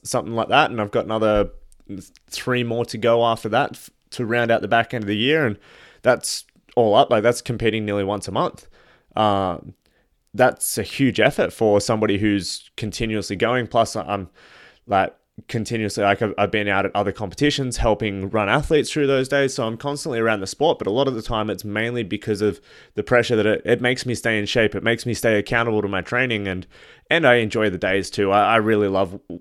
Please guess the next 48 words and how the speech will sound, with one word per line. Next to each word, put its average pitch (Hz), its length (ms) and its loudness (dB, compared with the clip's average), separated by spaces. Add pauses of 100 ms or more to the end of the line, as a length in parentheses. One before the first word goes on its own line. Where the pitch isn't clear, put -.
that 104 280 -4
side 104 380 2
of 95 200 -2 (380)
things 110 280 -2
of 98 160 0
when 104 120 -4
you're 107 120 0
up 113 160 2
against 104 340 -2
it, 95 60 -2
your 101 80 0
back's 113 260 2
against 110 280 -4
the 101 60 -2
wall 107 240 4
and 101 80 -2
you 98 60 -4
just 95 180 -4
see 107 120 4
what 101 180 0
comes 101 240 -2
up. 87 160 0 (480)
Uh, 98 380 6 (520)
s-, - 240 -14 (300)
that's, - 420 4 (140)
that's 117 340 2
the 113 80 0
fun 110 220 -2
of 95 100 0
it. 92 80 0
That's 107 220 2
coming 113 220 -2
into 113 200 -2
that 107 160 4
last 113 280 4
event 117 240 2
where 104 100 0
you 98 100 -2
know 110 140 0
you 113 140 0
need 110 160 0
to 98 80 0
win 113 160 0
the 117 120 2
event 117 260 0
to 110 80 -2
win, 143 260 0
and 101 300 0